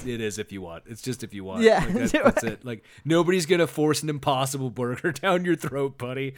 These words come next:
Speaker 2: Yeah.
Speaker 1: Nobody gives a shit if you wanna eat that or not. And then he says, then he says, Benedict.
Speaker 2: The, I, I thought this was the best line
Speaker 1: It's
Speaker 2: in
Speaker 1: pretty
Speaker 2: the,
Speaker 1: fucking,
Speaker 2: uh,
Speaker 1: I mean, the
Speaker 2: yeah.
Speaker 1: insurrectionist line is pretty good. This one's also pretty good.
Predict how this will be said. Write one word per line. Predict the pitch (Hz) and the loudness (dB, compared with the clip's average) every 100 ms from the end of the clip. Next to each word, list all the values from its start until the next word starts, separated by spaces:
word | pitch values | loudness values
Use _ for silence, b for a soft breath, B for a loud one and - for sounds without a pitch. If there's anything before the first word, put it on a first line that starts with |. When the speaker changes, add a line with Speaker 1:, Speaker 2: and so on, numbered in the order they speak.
| B | B
Speaker 2:
Yeah. | 170 | 6
Speaker 1:
Nobody | 170 208 214 | 8 8 6
gives | 160 180 180 | 6 6 6
a | 180 | 2
shit | - 131 117 | 0 -2 -2
if | 113 | -4
you | - | -4
wanna | 165 160 147 | 0 2 0
eat | 147 | -2
that | 139 120 | -2 -6
or | 113 | -6
not. | 113 110 - b b b b b b - | -8 -10 -12 b b b b b b 0
And | 254 220 | 0 6
then | 330 440 | 6 8
he | 494 427 | 8 8
says, | 427 415 311 - - - - _ _ | 10 10 10 4 -6 -8 -12 _ _
then | 254 285 | 6 6
he | 294 | 6
says, | 311 277 208 | 4 2 2
Benedict. | 180 165 151 139 - | 2 0 0 -4 -2
Speaker 2:
The, | 190 202 | 2 4
I, | 208 - 220 | 2 2 2
I | 254 | 2
thought | 240 247 185 | 2 2 2
this | 180 - | 0 -2
was | 165 139 | -4 -6
the | 135 | -6
best | 131 127 147 | -6 -6 -6
line | 127 110 123 139 175 - 226 | -6 -6 -8 -10 -12 -2 4
Speaker 1:
It's | 247 - | 4 6
Speaker 2:
in | 143 | 6
Speaker 1:
pretty | - | 6
Speaker 2:
the, | 269 | 8
Speaker 1:
fucking, | 370 285 - | 6 6 6
Speaker 2:
uh, | |
Speaker 1:
I | 254 | 6
mean, | 262 254 | 4 2
the | |
Speaker 2:
yeah. | 277 | 0
Speaker 1:
insurrectionist | 320 - 254 254 240 202 | 0 2 6 4 4 2
line | 196 185 | 4 2
is | 147 | 2
pretty | 165 | -2
good. | 147 139 | 0 0
This | 139 180 | -2 -4
one's | 214 226 | -2 0
also | 214 | -2
pretty | 165 143 | -4 -6
good. | 131 120 | -6 -6